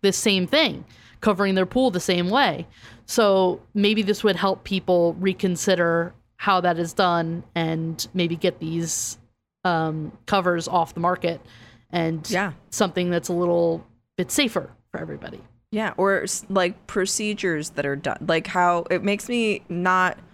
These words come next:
Speaker 2: to the same degree, but it makes me think of how McDonald's had to put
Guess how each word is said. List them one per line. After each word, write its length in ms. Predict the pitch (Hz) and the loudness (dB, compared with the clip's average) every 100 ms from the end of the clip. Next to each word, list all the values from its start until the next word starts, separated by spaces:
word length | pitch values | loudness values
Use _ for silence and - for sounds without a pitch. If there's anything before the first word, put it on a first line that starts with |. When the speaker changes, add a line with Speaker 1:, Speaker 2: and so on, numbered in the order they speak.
| _ _ _ _ _ - | _ _ _ _ _ -4
Speaker 2:
to 100 | 175 | -2
the 80 | 160 | 0
same 300 | - 160 151 | 0 -2 -2
degree, 360 | 151 151 131 | -2 0 0
but 120 | - | -2
it 80 | 143 | -4
makes 220 | 170 175 | -4 -4
me 60 | 196 | -4
think 160 | 170 156 | -4 -4
of 200 | 147 160 | -4 -4
how 300 | 175 151 151 | -2 0 -2
McDonald's 560 | 151 165 151 147 160 | -4 -2 -2 -2 -4
had 260 | 165 139 147 | -2 -4 -4
to 480 | - 151 139 131 143 - _ _ _ _ _ _ _ - | -4 -2 -2 -4 -8 -18 _ _ _ _ _ _ _ 0
put 300 | - 156 | 2 2